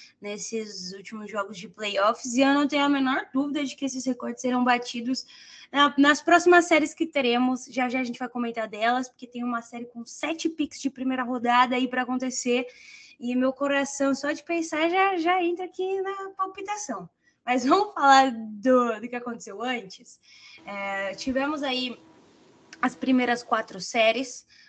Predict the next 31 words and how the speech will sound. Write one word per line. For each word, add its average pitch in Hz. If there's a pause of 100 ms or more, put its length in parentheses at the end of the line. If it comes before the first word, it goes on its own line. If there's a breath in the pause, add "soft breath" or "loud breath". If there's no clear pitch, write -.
ah, 190
os 185
oito 202
times -
que 233
entram, 208
entraram 202
nos 196
playoffs, 190 (360 soft breath)
ah, 185
se -
enfrentaram. 247 (420 soft breath)
Vamos 285
começar 330
do 294
começo, 330 (300)
falar 254
aí 269
do 294
Aces, 269
né? 202 (340 soft breath)
É, 190
que 277
foi 240
o 240
primeiro, 233
o 190
time 277
de 240
melhor 247
campanha, 254